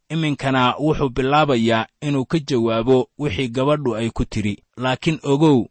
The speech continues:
qaylin maayo. Haddaan xaajada ka eegno kitaabka Ruut cutubka saddexaad aayadda tobanaad ayaa waxaa qoran sida tan.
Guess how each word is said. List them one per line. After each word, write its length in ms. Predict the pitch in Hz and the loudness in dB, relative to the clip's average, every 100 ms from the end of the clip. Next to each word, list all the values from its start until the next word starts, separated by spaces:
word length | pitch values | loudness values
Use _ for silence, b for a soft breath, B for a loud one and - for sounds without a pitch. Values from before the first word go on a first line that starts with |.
| _ | _
qaylin 460 | - 143 143 175 170 | -2 0 2 4 4
maayo. 560 | 120 110 107 113 113 - _ | 4 2 4 4 2 -2 _
Haddaan 340 | - 139 180 165 | -8 -2 -2 0
xaajada 500 | 147 147 147 185 151 | 0 0 0 0 0
ka 120 | 175 | -4
eegno 500 | 117 117 113 120 117 | -4 -2 0 0 0
kitaabka 500 | - - 156 147 143 | -4 0 0 0 -2
Ruut 260 | 139 139 113 | 0 0 -2
cutubka 340 | 147 135 135 | -6 -6 -6
saddexaad 460 | - 117 101 123 120 | -6 -6 -4 -4 -2
aayadda 400 | 131 147 156 127 | -2 -2 -2 -4
tobanaad 440 | - 107 113 113 - | -6 -4 -2 -4 -4
ayaa 240 | 127 123 | -2 0
waxaa 320 | 147 - 120 - | 0 0 -2 -2
qoran 280 | 117 127 131 - | -2 0 0 -4
sida 260 | 135 110 | -6 -6
tan. 320 | - 117 110 | -2 0 0